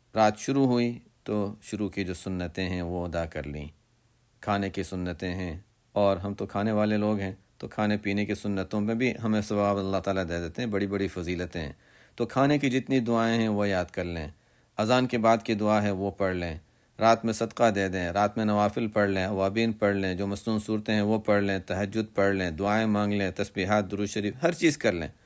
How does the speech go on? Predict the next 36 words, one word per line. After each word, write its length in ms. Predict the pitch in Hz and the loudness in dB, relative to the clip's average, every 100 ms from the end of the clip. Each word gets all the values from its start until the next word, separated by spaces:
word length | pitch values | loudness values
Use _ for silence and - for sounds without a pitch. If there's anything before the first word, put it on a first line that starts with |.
| _ - | _ -6
تو 100 | 127 | -4
پورے 220 | 147 156 | 0 0
رمضان 380 | 143 135 139 135 | 2 2 4 6
عادت 300 | 123 131 - | 4 4 0
کرتے 240 | 120 120 | 0 0
کرتے 300 | 117 120 123 | -2 0 0
اخیر 300 | 113 127 117 | 0 2 2
عشرے 240 | 104 104 107 | 0 0 -2
تک 220 | 113 107 _ _ - | -2 -4 _ _ -6
انسان 320 | 113 107 113 | -2 0 2
اس 120 | 107 | 0
کا 100 | 113 | 0
عادی 280 | 95 113 127 | 4 4 4
بن 220 | 117 113 | 4 2
جائے 180 | 107 113 | 4 2
کہ 100 | 110 | 2
ایسے 200 | 110 107 | -2 0
ہر 180 | 101 123 | 2 4
رات 260 | 117 110 120 | 4 4 2
میں 80 | |
سب 180 | 113 120 | -2 0
کچھ 180 | 123 117 | -2 0
کرنا 320 | 110 104 98 | 0 0 0
ہے۔ 60 | 101 - _ - | -4 -8 _ -8
اس 160 | 147 - | -6 0
رات 220 | 110 107 | -2 0
میں 100 | 107 | -4
بھی 120 | 95 | -4
پھر 160 | 98 95 - _ _ _ _ _ _ _ - | -4 -6 -8 _ _ _ _ _ _ _ -8
دعا 140 | 82 90 | 0 0
بھی 140 | 127 | 2
کریں، 300 | 127 113 107 - _ _ - | 0 0 0 -6 _ _ -10
دوسری 300 | 87 - 87 | -8 -4 -4
عبادات 300 | 73 71 71 | -4 -4 -4
بھی 160 | 71 73 | -8 -10
کریں۔ 240 | 64 65 | -10 -14